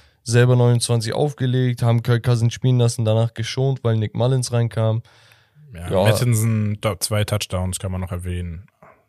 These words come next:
Speaker 2: Ansonsten, ja, Job gemacht.
Speaker 1: Der, der, der musste sein.
Speaker 2: Genau.
Speaker 1: Dann haben wir die Bills gegen die Patriots.
Speaker 2: Mhm.
Speaker 1: Ein Spiel, was s-, halt diese, diese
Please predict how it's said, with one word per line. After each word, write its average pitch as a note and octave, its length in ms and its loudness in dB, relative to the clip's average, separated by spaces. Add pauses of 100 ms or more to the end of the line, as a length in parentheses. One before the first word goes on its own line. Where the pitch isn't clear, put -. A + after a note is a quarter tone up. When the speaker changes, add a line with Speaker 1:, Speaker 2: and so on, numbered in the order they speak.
(160)
Speaker 2:
Ansonsten, A2 540 -2
ja, G2 240 -2 (280)
Job - 200 -2
gemacht. A2 260 0
Speaker 1:
Der, C3 140 4
der, C3 200 2
der A#2+ 200 2
musste A#2+ 360 -2
sein. F#2 220 -4 (240)
Speaker 2:
Genau. F2+ 140 -8
Speaker 1:
Dann C3 380 2
haben C3 200 0
wir B2+ 60 0
die A#2+ 120 0
Bills C3+ 440 0
gegen C3+ 220 0
die B2 80 -2
Patriots. A2+ 680 0
Speaker 2:
Mhm. G2 260 -2
Speaker 1:
Ein A#2 180 2
Spiel, C#3 600 0 (500)
was A#2+ 480 0 (760)
s-, B2 380 -4 (180)
halt C3 300 4
diese, B2 360 4
diese A2+ 520 2